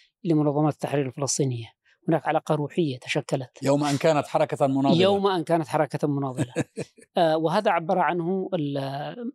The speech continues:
Speaker 1: نيلسون مانديلا بكل وضوح، دعمه للقضية الفلسطينية دعم مبدئي غير قابل للنقاش، واليوم إرثه السياسي جاء بنفس المستوى في الحقيقة من خلال هذه الخطوة،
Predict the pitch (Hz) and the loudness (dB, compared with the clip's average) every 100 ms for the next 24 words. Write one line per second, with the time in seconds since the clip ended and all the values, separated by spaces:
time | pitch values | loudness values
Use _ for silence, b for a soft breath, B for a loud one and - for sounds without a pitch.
0 | - 170 185 - 165 151 143 175 180 147 | 0 2 4 2 -2 0 0 0 0 -2
1 | - 170 156 151 151 - - - 147 175 | 0 2 2 2 0 -2 -18 -12 -2 0
2 | 180 180 156 131 131 131 175 185 180 156 | 0 -6 -6 -8 -10 -4 -4 -2 -4 -2
3 | 151 131 - 151 - 170 160 147 131 143 | -2 -4 -2 -4 0 2 2 2 0 0
4 | 185 139 139 175 190 160 - 170 151 139 | 0 -2 -4 -4 -2 -4 0 2 2 2
5 | 185 190 - 196 185 170 156 - 135 - | 0 0 0 0 2 4 2 0 -2 -4
6 | - _ B B B B B 165 165 202 | -10 _ B B B B B 0 4 2
7 | 180 220 185 151 143 - 170 170 160 202 | 2 -2 -2 -4 -6 0 2 2 0 -10
8 | 202 339 - 151 170 175 156 180 - 151 | -10 -14 -4 0 0 2 2 0 0 -2
9 | 147 - 147 135 139 139 - 160 170 143 | -2 -4 -8 -8 -14 -10 -4 -2 0 -2
10 | - 160 139 143 139 131 208 185 175 | 0 0 0 0 -2 0 -2 2 0